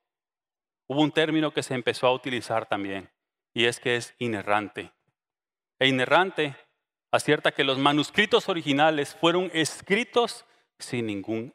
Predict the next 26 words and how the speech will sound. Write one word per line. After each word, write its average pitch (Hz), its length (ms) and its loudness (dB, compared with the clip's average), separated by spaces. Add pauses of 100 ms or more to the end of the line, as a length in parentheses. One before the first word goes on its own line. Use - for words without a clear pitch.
error. 92 540 -8 (2000)
¿Por 156 140 2
qué 180 120 0
hablamos 180 420 2
de 151 160 2
esto? 104 340 -6 (1000)
¿Por 127 140 -2
qué 151 60 0
estamos 151 340 0
pensando 131 680 -2 (340)
en, 110 340 -2
en 110 160 -2
esto? - 240 -2
Porque 131 320 -2
es 156 160 -2
importante 156 580 -2
que 156 100 -4
nosotros 143 600 -2 (400)
tengamos 147 880 0 (200)
la 139 160 2
convicción 123 840 -2 (420)
que 131 100 2
la 123 120 2
palabra 127 460 4
de 120 120 -2
Dios 120 540 -6